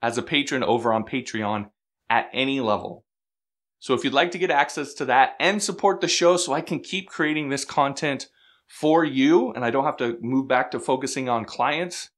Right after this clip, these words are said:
if you'd like to do all that, you can learn more at john morris online dot com slash patreon. And I'd really, really love to see you over there.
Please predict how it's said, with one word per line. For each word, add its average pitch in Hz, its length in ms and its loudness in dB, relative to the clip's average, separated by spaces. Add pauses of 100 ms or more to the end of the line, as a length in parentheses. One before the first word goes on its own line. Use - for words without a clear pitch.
(640)
if - 60 -12
you'd 131 80 -2
like 170 200 2
to 160 60 -12
do 156 180 -4
all 165 160 6
that, 139 420 2 (120)
you 113 120 -12
can 117 160 -6
learn 131 180 2
more 113 220 4
at 95 100 -2
john 113 220 2
morris 110 320 0
online 98 580 -2 (260)
dot 113 320 4
com 98 440 -6 (100)
slash 95 380 -4
patreon. 120 640 0 (440)
And 113 100 -2
I'd 107 140 -2
really, 120 400 4
really 104 260 0
love 90 220 -6
to 95 80 -10
see 95 160 -10
you - 180 -10
over - 120 -14
there. - 200 -10